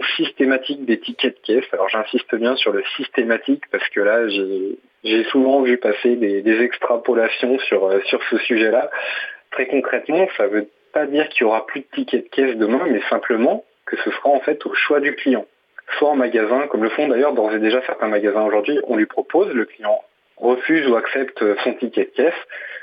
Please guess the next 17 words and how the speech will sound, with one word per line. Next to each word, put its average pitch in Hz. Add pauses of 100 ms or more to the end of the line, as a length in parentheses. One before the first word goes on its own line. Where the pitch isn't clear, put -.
(240)
Après, 127
si -
on 104
lui 104
propose -
pas, 143
le 107
client 117
sera 107
toujours 123
en 113
droit 113
de 101
demander 113
et 170
surtout -
d'obtenir 117